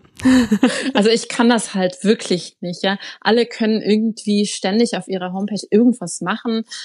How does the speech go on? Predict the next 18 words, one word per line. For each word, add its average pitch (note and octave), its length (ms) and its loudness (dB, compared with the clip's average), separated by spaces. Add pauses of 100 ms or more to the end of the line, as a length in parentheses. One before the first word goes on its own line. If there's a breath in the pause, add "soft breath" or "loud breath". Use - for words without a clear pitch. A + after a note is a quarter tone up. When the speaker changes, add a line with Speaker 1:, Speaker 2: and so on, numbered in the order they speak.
(120 loud breath)
Speaker 2:
und F#3 100 -2
sagen G3 160 4
dann, G3+ 140 -4
„Guck - 240 -2
mal, G3+ 160 2
ich G3 120 -6
hab G#3+ 120 -8
meine F#3+ 240 -2
Homepage G#3 520 -4 (120)
geupdatet, - 720 -2
jetzt F#3 200 -4
fliegen G#3+ 320 0
da E3+ 120 0
Sachen G#3 360 0
rein“ G3+ 400 0
und F#3+ 180 -4
sowas. G3 280 -2
Und - 60 -20